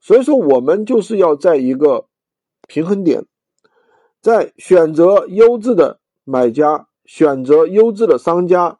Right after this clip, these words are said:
然后我们去做这个中间商，对吧？否则你的售后一大堆问题，客户那边退货很多，老说你质量不好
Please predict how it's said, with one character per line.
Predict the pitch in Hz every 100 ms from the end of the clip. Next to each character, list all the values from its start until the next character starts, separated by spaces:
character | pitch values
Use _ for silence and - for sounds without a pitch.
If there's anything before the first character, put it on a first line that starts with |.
| -
然 | 127
后 | 165
我 | 170 123
们 | 127 139
去 | 151
做 | 139 151
这 | 131
个 | 131
中 | 120 139
间 | 139 127
商， | 135 131 _ _ _ -
对 | 165
吧？ | 156 123 _ _
否 | - 170
则 | 143 180 208 - -
你 | 151
的 | 151
售 | 151 190
后 | 180 151
一 |
大 | 143 143
堆 | 139
问 | 135 127
题， | 113 101 _ _ _ _ _ _ _ _ _ _ _ _ _ -
客 | 190
户 | 175
那 | 180 175
边 | 165 160
退 | 180
货 | 165 156
很 | 123
多， | 120 131
老 | 120
说 | 120 160
你 | 127
质 | 160
量 | 151 135
不 | 139
好 | - 110 -